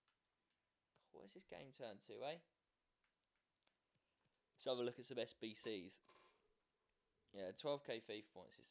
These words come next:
is pretty poor, isn't it? I actually can, oh, isn't there a guaranteed team of the season pack, or is that gone now? Midfielder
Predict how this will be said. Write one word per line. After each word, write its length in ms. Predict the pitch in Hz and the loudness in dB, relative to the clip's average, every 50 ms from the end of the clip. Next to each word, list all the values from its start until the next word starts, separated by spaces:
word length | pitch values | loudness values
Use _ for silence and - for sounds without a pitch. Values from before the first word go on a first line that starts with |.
| - - - | -20 -14 -14
is 160 | 82 - - - _ _ - | -14 -14 -14 -20 _ _ -8
pretty 200 | 135 - - - - | -8 -8 -8 -8 -8
poor, 180 | 113 101 - - | -8 -6 -6 -6
isn't 100 | - - | -8 -12
it? 100 | - - _ _ _ _ _ _ _ _ _ _ _ _ _ _ _ _ - - _ _ _ _ - _ - - - _ _ _ _ _ _ _ _ _ _ _ _ _ _ _ _ _ _ _ _ _ _ _ _ _ _ _ _ _ _ | -14 -18 _ _ _ _ _ _ _ _ _ _ _ _ _ _ _ _ -20 -20 _ _ _ _ -20 _ -20 -20 -20 _ _ _ _ _ _ _ _ _ _ _ _ _ _ _ _ _ _ _ _ _ _ _ _ _ _ _ _ _ _
I 160 | - 117 143 | -2 2 2
actually 240 | 170 160 - - - | 2 0 -2 -10 -12
can, 80 | - - _ _ _ - - | -14 -14 _ _ _ -4 0
oh, 160 | 135 131 120 | 2 2 2
isn't 180 | 139 175 170 | 2 0 -2
there 220 | 175 196 196 185 180 | 0 2 2 2 2
a 80 | 175 - - | 0 0 2
guaranteed 640 | 180 175 175 175 170 165 - 185 170 165 165 156 160 _ _ _ _ _ _ _ _ _ _ _ - - | 2 2 2 2 -2 -4 -2 -2 -2 -2 -2 -6 -10 _ _ _ _ _ _ _ _ _ _ _ -8 -4
team 160 | 160 160 160 | -4 -2 -2
of 80 | 160 | -4
the 80 | 156 - | -6 -4
season 320 | - 175 185 175 160 127 113 113 | -2 -2 -2 -2 -4 -8 -10 -10
pack, 200 | 110 104 104 - - | -10 -10 -10 -10 -10
or 120 | - 107 | -10 -10
is 80 | 113 117 | -8 -6
that 200 | 120 110 80 - | -8 -8 -6 -4
gone 200 | 110 110 110 104 | -6 -6 -6 -6
now? 180 | 104 104 101 104 - _ _ _ _ _ _ _ _ _ _ _ _ _ _ _ _ _ _ _ _ _ _ _ _ _ _ _ _ _ _ _ _ _ _ _ _ _ _ _ _ _ _ _ _ _ _ _ _ _ _ _ _ _ _ _ _ _ _ - | -8 -8 -10 -10 -12 _ _ _ _ _ _ _ _ _ _ _ _ _ _ _ _ _ _ _ _ _ _ _ _ _ _ _ _ _ _ _ _ _ _ _ _ _ _ _ _ _ _ _ _ _ _ _ _ _ _ _ _ _ _ _ _ _ _ -20
Midfielder 480 | 123 - - - 117 127 127 123 120 | -20 -16 -8 -4 -4 -4 -2 -4 -6